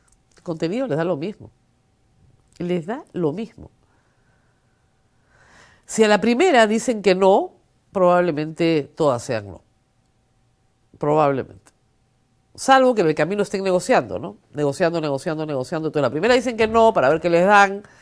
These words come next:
Los otros lados les suelta algo, sube un poquito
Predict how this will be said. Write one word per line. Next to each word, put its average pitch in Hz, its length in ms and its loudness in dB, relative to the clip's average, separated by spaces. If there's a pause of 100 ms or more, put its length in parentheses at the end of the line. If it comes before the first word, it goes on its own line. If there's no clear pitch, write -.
(340)
Los 139 200 -6
otros 175 200 2
lados 170 240 6
les 143 120 0
suelta 175 400 2
algo, 185 720 6
sube 196 320 0
un 175 80 -2
poquito 180 760 2